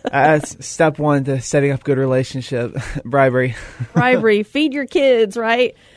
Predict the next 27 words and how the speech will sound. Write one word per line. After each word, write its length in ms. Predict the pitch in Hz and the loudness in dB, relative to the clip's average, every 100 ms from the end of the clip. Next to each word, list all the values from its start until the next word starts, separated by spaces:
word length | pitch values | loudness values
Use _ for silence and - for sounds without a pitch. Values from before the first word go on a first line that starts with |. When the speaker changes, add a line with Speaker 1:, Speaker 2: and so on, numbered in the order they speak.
| - _ _ | -20 _ _
Speaker 2:
You 100 | 285 | 2
know, 120 | 285 | 4
I 40 | 254 | 4
was 140 | 226 | 0
reading 200 | 262 262 | -2 0
this 160 | 226 - | -2 -2
article 300 | 202 214 226 | -2 -2 0
the 140 | 240 | 0
other 100 | 226 | 0
day, 220 | 226 226 | 2 2
and 100 | 220 | 0
I 60 | 196 | 0
was 200 | 202 - | -2 -2
actually 440 | 190 214 - 226 - | -6 -6 -4 -2 0
interviewing 640 | 220 208 208 196 190 196 | 0 0 -2 -2 -4 -4
all 200 | 202 208 | -2 -2
the 100 | 196 | -4
teens 400 | - 254 233 - | -2 0 0 -2
that 100 | 180 | -2
were 120 | 190 | 0
at 100 | 190 | 0
our 80 | 185 | -2
house 340 | 208 214 - | -2 -4 -2
last 240 | 175 180 196 | -4 -4 -6
night. 300 | 185 185 - | -6 -6 -2
<laughs> 260 | 277 247 | -2 0
And 220 | 320 320 | 2 2